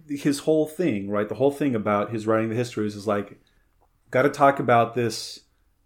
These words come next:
Greco-Persian War. And in order to talk about this war, I have to tell you about all these other, like, wars that happened going back in time.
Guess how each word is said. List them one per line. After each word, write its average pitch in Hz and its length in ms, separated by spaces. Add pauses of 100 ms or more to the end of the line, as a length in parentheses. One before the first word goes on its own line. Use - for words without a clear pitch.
(140)
Greco-Persian 127 720
War. 101 600 (240)
And 123 100
in 123 60
order 123 180
to 110 60
talk 208 240
about 147 200
this 127 140
war, 123 180
I 123 60
have 123 120
to - 60
tell 135 160
you 127 80
about 127 160
all 127 140
these 131 160
other, 165 240
like, 107 320
wars 104 400
that 107 100
happened 104 600 (580)
going 120 260
back 107 260
in 101 100
time. 98 460